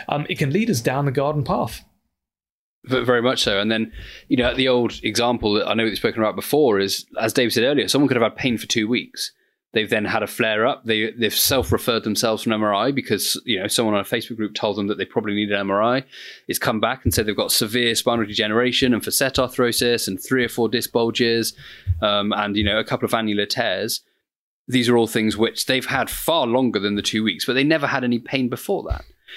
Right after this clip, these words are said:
Speaker 2: But then something has caused these tissues to get sensitive, to become irritated the last couple of weeks. You might have just moved house. You might have been very stressed. You might have taken up a new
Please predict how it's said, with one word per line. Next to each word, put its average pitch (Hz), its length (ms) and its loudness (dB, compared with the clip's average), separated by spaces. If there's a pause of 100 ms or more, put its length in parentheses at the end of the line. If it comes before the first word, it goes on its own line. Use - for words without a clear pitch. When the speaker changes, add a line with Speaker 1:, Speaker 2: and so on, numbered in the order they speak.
(160)
Speaker 2:
But 127 80 2
then 123 160 4
something 139 380 2
has 117 100 2
caused 123 320 2
these 110 140 0
tissues 110 380 0
to - 60 -6
get 95 220 -4
sensitive, 160 720 0
to - 100 -16
become 92 540 -6 (120)
irritated 139 520 2
the 131 60 -2
last 127 180 0
couple 131 200 -2
of - 20 6
weeks. 131 240 2
You 117 60 0
might 104 120 2
have 98 100 -12
just 101 180 -2
moved 101 260 0
house. 135 360 -2
You 107 60 -2
might 95 100 -2
have 90 40 -4
been 90 100 -10
very 87 180 -2
stressed. - 600 -2 (360)
You 113 80 -6
might 101 140 2
have 101 220 -4
taken 110 260 -2
up 101 100 -4
a - 40 -2
new 98 240 -4